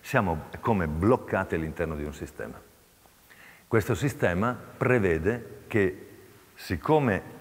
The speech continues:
c'è un evento di natura essenzialmente di, erotica, cioè eros o thanatos, che blocca la mancata elaborazione di un lutto, per esempio,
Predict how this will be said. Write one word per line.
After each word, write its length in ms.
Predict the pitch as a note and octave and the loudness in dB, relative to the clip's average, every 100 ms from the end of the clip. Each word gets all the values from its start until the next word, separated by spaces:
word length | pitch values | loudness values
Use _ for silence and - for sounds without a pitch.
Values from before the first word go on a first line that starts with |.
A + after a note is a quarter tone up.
| - - - | -20 -20 -18
c'è 160 | - A2 | -2 0
un 140 | F#2+ | 2
evento 480 | F#2 G#2 A#2+ F2+ - | 2 2 0 -2 -6
di 140 | D2+ E2+ | -6 -6
natura 460 | D#2 - B2 G#2 - - - - - - | -8 -8 -6 -6 -8 -20 -20 -20 -20 -14
essenzialmente 1000 | A#2 - A#2 G2 - G2 G#2+ A#2 D#2 - - - | -12 -8 -8 -6 -4 -4 -2 -4 -6 -12 -20 -18
di, 220 | - D#2 D#2 - - - | -12 -12 -12 -16 -20 -10
erotica, 640 | E2+ G2 F2+ - C#2+ B1+ | -2 -2 -2 -8 -12 -12
cioè 240 | - D#2+ C#2+ | -8 -6 -2
eros 400 | E2 B1+ - - | -4 -6 -14 -16
o 100 | E2 | -12
thanatos, 500 | - F2 C2 - - - - - - - | -6 -6 -6 -14 -20 -20 -20 -20 -20 -2
che 160 | C3 | 2
blocca 360 | A2 C3+ - D2+ | 4 4 4 0
la 240 | D#2+ F#2 - | 0 0 0
mancata 520 | A2 G2 F2+ A#2+ G#2+ | -2 -2 -2 -2 0
elaborazione 640 | F2 E2+ F2 E2 - F#2 | 0 0 -2 -4 -4 -4
di 80 | D#2+ | -4
un 140 | D#2+ D2+ | -4 -6
lutto, 420 | A#1+ - - C2+ - - _ _ - | -10 -12 -12 -12 -14 -20 _ _ -6
per 120 | D2+ | -4
esempio, 720 | C#2 C2 A#1+ D2 E2+ - - | -4 -6 -8 -6 -6 -8 -16